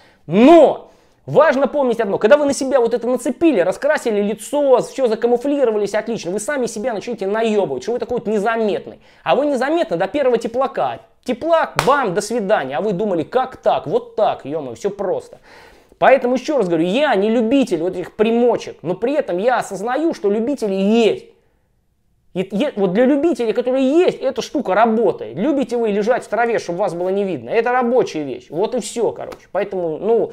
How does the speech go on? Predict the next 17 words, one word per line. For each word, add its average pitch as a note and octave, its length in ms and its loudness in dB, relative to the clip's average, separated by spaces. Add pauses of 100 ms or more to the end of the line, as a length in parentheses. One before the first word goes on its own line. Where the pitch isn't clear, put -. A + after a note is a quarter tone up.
(160)
в - 60 -20
чем C4 220 0
здесь E3 120 -2
двуличие, G#3+ 580 -2
непонятно. F#3 560 -4 (200)
Я E3 80 4
не A3+ 80 6
могу C#4+ 200 2
сказать, C4+ 220 0
что - 120 0
это G3+ 100 -2
говно, B3+ 560 6
она G#3 140 4
не G#3+ 120 4
рабо-, A#3 260 4
она F3+ 140 4
работает. A3 680 4